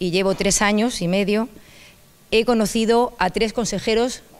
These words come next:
o consejeras de educación y a cinco directores generales de universidades, que es la, la dirección a la que pertenece este centro. Evidentemente,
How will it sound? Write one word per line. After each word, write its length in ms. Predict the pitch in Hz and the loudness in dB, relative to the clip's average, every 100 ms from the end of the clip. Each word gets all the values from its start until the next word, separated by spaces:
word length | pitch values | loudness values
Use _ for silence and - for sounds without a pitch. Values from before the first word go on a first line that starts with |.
| - | -8
o 80 | 180 | -4
consejeras 720 | 196 190 175 220 220 233 - | -2 -4 -2 0 0 -2 -4
de 60 | 180 | -2
educación 500 | 175 165 196 165 135 - - - - - - | 0 0 0 -2 -4 -16 -20 -20 -20 -20 -2
y 140 | 233 | 2
a 80 | 226 | 2
cinco 380 | 185 247 247 254 | 2 0 2 2
directores 760 | 202 170 165 - 220 226 262 - | 2 -2 -4 -2 0 2 0 -4
generales 760 | - 180 165 185 196 220 208 | -6 -2 2 2 2 0 -2
de 120 | 185 | -2
universidades, 800 | 196 190 185 - 180 196 202 220 | 0 0 -2 -4 -2 0 0 -2
que 100 | - | -4
es 140 | 185 196 | -4 -2
la, 580 | 170 175 170 165 160 - - - | 0 2 2 0 -2 -8 -18 -4
la 120 | 185 | 0
dirección 480 | 185 190 - 202 202 | 2 0 0 0 0
a 40 | |
la 120 | 180 | 0
que 140 | 170 160 | -2 -2
pertenece 380 | 160 180 180 | -2 -2 -4
este 120 | 180 165 | -4 -4
centro. 440 | 175 156 156 151 - - - - | -4 -4 -6 -10 -12 -20 -20 -6
Evidentemente, 960 | 190 170 208 220 233 240 247 254 262 | -2 0 0 0 0 0 2 2 2